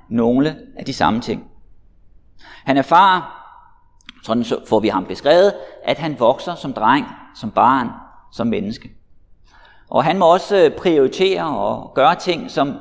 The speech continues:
mennesker nu gør. Holde fokus på forskellige ting, konflikter, der umiddelbart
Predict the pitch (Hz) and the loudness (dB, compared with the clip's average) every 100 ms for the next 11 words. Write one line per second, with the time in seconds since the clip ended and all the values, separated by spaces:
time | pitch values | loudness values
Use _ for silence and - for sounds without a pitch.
0 | 104 107 113 135 - 139 - _ 104 123 | -8 -4 -2 -4 -6 -8 -8 _ -4 -4
1 | 127 - - 92 104 - - - _ - | -4 -10 -4 0 0 -2 -18 -20 _ -4
2 | 104 - 123 160 160 131 - - 110 123 | -4 2 4 4 2 -2 -6 -14 -10 -6
3 | - 151 156 - 170 147 - - - - | 2 2 2 -2 -2 -4 -10 -20 -20 -20
4 | - - - 113 - 156 156 131 101 131 | -16 -10 -4 -4 2 0 2 0 0 0
5 | 160 95 69 69 | -2 -2 -2 -2